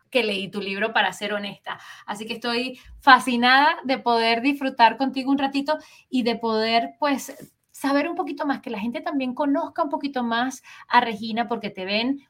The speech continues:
obviamente, a través de tus videos, en el escenario, haciéndolo, los, ah, eventos de motivación, con esos shows de espectáculo también que los incorporas muy bonitos, pero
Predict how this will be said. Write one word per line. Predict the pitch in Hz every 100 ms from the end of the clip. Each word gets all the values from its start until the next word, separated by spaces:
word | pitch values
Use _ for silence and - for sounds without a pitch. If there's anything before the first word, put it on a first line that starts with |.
| _
obviamente, | 240 220 196 185 185
a | 190
través | 185 175
de | 175
tus | 208
videos, | 269 349 302 214 190 160 151 -
en | 277 277
el | 233 196
escenario, | - 240 339 330 294 247 220 202 196 - -
haciéndolo, | 214 208 233 208 220 226 220 220 -
los, | 220 196 -
ah, | 214 196 220
eventos | 214 240 247 226
de | 226
motivación, | 214 214 208 - 240 240 247
con | 240 220
esos | 208 240 208
shows | 240 226
de | 226
espectáculo | 240 220 202 233 226
también | 202 190
que | 240
los | 214
incorporas | 202 180 208 214
muy | 214 233
bonitos, | 226 220 226 247 247 - - _ -
pero | 262 247 269 330